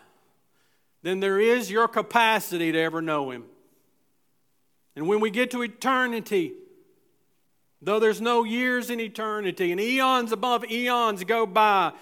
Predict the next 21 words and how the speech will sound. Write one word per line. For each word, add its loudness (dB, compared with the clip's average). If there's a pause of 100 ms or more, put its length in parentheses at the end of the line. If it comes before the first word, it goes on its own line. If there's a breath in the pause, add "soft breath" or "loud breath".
(180 loud breath)
we -2
have, 2
we -4
would 0
just 2
have -4
scratched -2
the -6
surface 0 (200 loud breath)
what 0
it 2
is 2
to -8
know -6
God. -8 (2750)
And -20
so -10
we -6
make -6
it -8
our -12